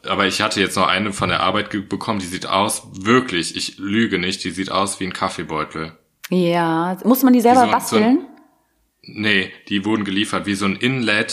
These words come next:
Speaker 1: vom B H. Das sieht ganz
Speaker 2: Ja.
Speaker 1: schlimm aus, wenn du die um den Hals trägst unten, das sieht aus, als will, als wärst du eine Kaffeemaschine, als wollte da jemand Kaffeepulver reinfüllen.
Speaker 2: Es kommt aus deinem Kinn gleich braune Suppe.
Speaker 1: Ew.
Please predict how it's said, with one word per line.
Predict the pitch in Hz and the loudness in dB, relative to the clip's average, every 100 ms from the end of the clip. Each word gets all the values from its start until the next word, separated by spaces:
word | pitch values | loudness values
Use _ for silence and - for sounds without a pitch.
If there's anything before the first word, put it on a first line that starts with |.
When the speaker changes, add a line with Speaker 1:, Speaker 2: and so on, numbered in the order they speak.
| - | -8
Speaker 1:
vom | - 104 95 | -6 -4 -2
B | 92 | -2
H. | 95 90 82 80 - _ _ | 2 2 2 -4 -16 _ _
Das | 92 - | -10 -6
sieht | 107 101 - - - | -6 -6 -12 -10 -2
ganz | 110 113 190 | 0 0 0
Speaker 2:
Ja. | 185 | 2
Speaker 1:
schlimm | 185 185 | 2 2
aus, | 190 202 226 226 - | 0 0 -4 -8 -6
wenn | 101 101 | -2 -2
du | |
die | 101 104 | 0 0
um | 104 | 0
den | 101 98 | 0 0
Hals | 123 135 - | -2 -2 -4
trägst | 90 98 98 - | 0 0 -2 -6
unten, | 110 117 98 | -4 -4 -2
das | 98 95 | -2 -4
sieht | 110 | -4
aus, | 95 107 | -2 0
als | 107 98 107 | -2 -4 -4
will, | 107 117 - - - | -2 -2 -4 -18 -12
als | 98 - | -6 -2
wärst | 113 - | 0 0
du | |
eine | 98 | -2
Kaffeemaschine, | 98 120 120 110 - 110 | -2 -2 -2 -4 -4 -4
als | 101 113 | -2 0
wollte | 101 | -2
da | 98 | -2
jemand | 95 92 | -4 -6
Kaffeepulver | - 90 80 - 80 78 78 | -6 -10 -10 -8 -6 -4 -4
reinfüllen. | 78 80 82 - | -4 -6 -8 -6
Speaker 2:
Es | 160 | -2
kommt | 254 | -2
aus | 208 - | 0 -2
deinem | 202 | -2
Kinn | 202 269 285 | 0 2 2
gleich | 220 226 233 | 2 -2 -2
braune | 190 180 214 214 | 0 2 2 0
Suppe. | 175 202 - 120 - _ _ _ _ _ _ - | -2 -2 -4 -8 -12 _ _ _ _ _ _ -6
Speaker 1:
Ew. | 127 131 131 95 90 113 | 0 2 2 2 -2 -4